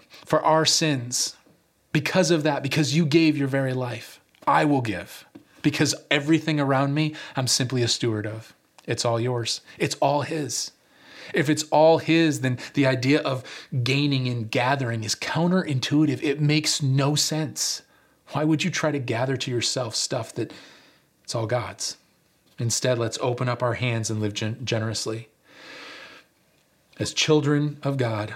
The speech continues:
offering a sacrifice of praise, because we know his voice. We know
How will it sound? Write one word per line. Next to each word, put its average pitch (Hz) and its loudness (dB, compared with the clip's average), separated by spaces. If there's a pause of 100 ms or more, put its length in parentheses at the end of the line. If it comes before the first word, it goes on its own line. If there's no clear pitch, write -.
offering 120 -2
a 107 -4
sacrifice 120 -2 (320)
of 120 -4
praise, 101 -4 (640)
because 117 -2
we 123 0
know 113 0 (680)
his 98 -6
voice. - -6 (1300)
We 120 0
know 120 -2